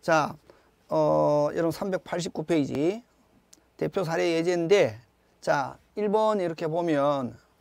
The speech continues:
집합 건물이다, 잘못된 것 이렇게 했죠, 그죠? 잘못된 것 찾습니다. 자,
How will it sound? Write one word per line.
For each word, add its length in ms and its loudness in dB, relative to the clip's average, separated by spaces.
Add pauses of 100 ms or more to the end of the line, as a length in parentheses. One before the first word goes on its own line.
(460)
집합 360 -2
건물이다, 1040 2
잘못된 560 -2
것 360 6
이렇게 280 -6
했죠, 200 -10
그죠? 220 -6
잘못된 500 -6
것 140 -6
찾습니다. 640 -8 (640)
자, 240 6